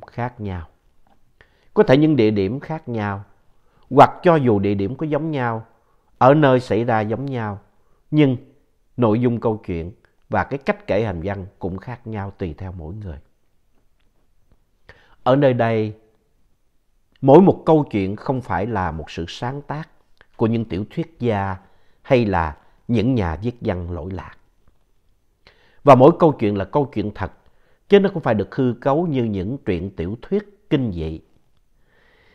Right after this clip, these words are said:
Cho nên, cái độ sợ hãi và rùng rợn của nó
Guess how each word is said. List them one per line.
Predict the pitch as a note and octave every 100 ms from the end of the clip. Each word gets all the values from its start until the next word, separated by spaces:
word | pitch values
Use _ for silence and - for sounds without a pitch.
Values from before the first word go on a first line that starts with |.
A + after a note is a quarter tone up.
| _ _ _ _
Cho | F3
nên, | D#3+ D3+ D3 C#3 - _ _ _ _ _ _
cái | G#3
độ | A#2 G#2
sợ | - E2+ G2+
hãi | G2 F2+ A#2+ D3
và | F#2+ F2+ E2 - _ _ _
rùng | C3 G#2+
rợn | G2+ F2+ F#2+ F#2+
của | A#2
nó | A#2+ C3+